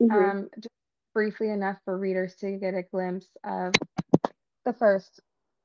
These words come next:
Speaker 2: five years of her life and how she was able to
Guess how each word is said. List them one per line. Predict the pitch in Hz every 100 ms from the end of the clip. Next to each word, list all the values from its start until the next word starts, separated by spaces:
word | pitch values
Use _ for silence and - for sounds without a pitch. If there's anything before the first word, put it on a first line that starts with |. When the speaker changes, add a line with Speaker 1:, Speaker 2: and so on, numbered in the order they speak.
| _ _ _ _ -
Speaker 2:
five | 202 190
years | 185 180 190
of | 175
her | 190
life | 175 160 175 - _ _ _ _ _ _
and | 214 196 190 190 - _ -
how | 269
she | 262 247
was | 226
able | 208 190 202 196 -
to | 202 190 180 180 180